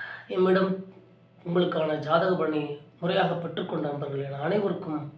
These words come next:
நன்றியும் வணக்கத்தையும் தெரிவித்துக் கொள்கின்றேன். இந்த பதிவில் நாம் பார்க்க இருப்பது "செய்யும் தொழிலே தெய்வம்" என்று தமிழில் பழமொழி. ஒரு குடும்பஸ்தன்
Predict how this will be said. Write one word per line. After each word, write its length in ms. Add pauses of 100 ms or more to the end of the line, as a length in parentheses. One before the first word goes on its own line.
நன்றியும் 600
வணக்கத்தையும் 540
தெரிவித்துக் 400
கொள்கின்றேன். 500 (440)
இந்த 240
பதிவில் 360
நாம் 200
பார்க்க 300
இருப்பது 540 (480)
"செய்யும் 540
தொழிலே 400
தெய்வம்" 320
என்று 320
தமிழில் 420
பழமொழி. 460 (920)
ஒரு 120
குடும்பஸ்தன் 760